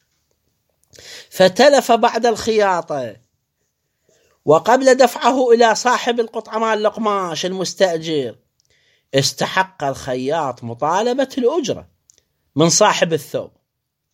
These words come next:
يقول له: "تعال قطعتك تلفت عندي، اعطيني الإجارة". فإذا كان الثوب مضموناً على الأجير، شلون مضمون على الأجير؟ مثلًا بالشرط.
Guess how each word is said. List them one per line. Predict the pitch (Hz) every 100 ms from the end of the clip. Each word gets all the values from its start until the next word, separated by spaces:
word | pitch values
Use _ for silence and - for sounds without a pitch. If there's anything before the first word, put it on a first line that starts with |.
| -
يقول | 101 147
له: | 160
"تعال | 151 151 190 151 -
قطعتك | 156 185 135 139
تلفت | - 202 180 220
عندي، | 214 247 254 285 -
اعطيني | 175 - 226 240
الإجارة". | 240 139 123 82 - - _ _ _ _ _ _ _
فإذا | - 196 208 220 220
كان | 208 262 269
الثوب | 262 233 - 254 233
مضموناً | 220 214 208 233 277 311 302
على | 269 233 277
الأجير، | 285 262 254 220 233 214 185 _ _ _ _
شلون | - 190 226
مضمون | 269 277 285 269
على | 254 247 240
الأجير؟ | 214 196 214
مثلًا | 226 233 254 240
بالشرط. | 247 294 - 180 175 -